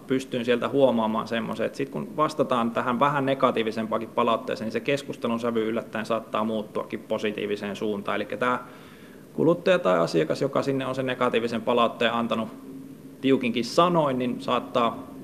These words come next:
muuttua siinä keskustelun lomassa sitten yllättävänkin positiiviseksi. Mutta tää on aina tilannekohtaista, ja, ja se vaan korostaa sitä, että kun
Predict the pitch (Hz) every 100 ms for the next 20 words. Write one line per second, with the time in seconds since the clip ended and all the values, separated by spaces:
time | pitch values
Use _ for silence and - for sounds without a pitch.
0 | - - 123 - 123 - 117 113 120 -
1 | - 117 104 107 107 101 - 110 - -
2 | - - - - - 123 120 110 113 107
3 | - 107 104 - 107 - - - 113 -
4 | 120 - 131 147 170 147 156 139 117 -
5 | 110 107 - - 120 110 110 113 113 -
6 | 127 139 139 143 127 - 120 117 117 113
7 | 107 110 110 110